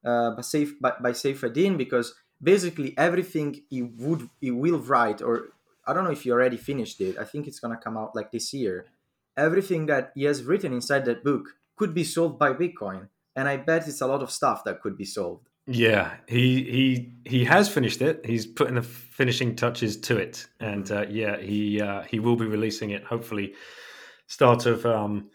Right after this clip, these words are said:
Speaker 2: <clears throat> end of this year, start of next year.
Speaker 1: That's good.
Speaker 2: Mate, I, I'm sitting here smiling and nodding my head and, uh, listening to you, and I can't believe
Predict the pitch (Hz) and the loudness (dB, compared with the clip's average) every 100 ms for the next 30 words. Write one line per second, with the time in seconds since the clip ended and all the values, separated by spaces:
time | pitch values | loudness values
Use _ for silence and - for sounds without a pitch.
0 | - - - 262 - 262 277 185 - - | -20 -6 0 0 6 12 12 12 6 -4
1 | 135 131 123 127 123 135 127 117 110 113 | 2 4 4 2 4 2 4 2 2 0
2 | 117 117 107 87 - _ _ - _ _ | -2 -2 -6 -6 -10 _ _ -20 _ _
3 | _ _ _ - - - 117 110 - 107 | _ _ _ -20 -20 -10 -6 -4 -2 -2
4 | 98 _ _ _ _ _ _ _ _ - | -4 _ _ _ _ _ _ _ _ 2
5 | 151 160 131 180 151 196 202 - 165 139 | 10 10 12 10 10 10 8 6 6 6
6 | 123 123 113 113 - - - 147 147 151 | 8 8 8 2 -8 -4 2 8 10 12
7 | 143 131 120 131 131 123 123 117 131 120 | 10 6 6 6 6 4 2 6 6 6
8 | 113 113 107 - 113 107 101 135 131 143 | 6 2 0 2 2 4 4 2 2 0
9 | 127 120 120 113 104 - 113 107 117 123 | 0 0 2 2 0 -4 -6 -2 -2 0
10 | 143 127 117 113 117 123 110 104 - | 2 2 2 0 2 2 2 0 -4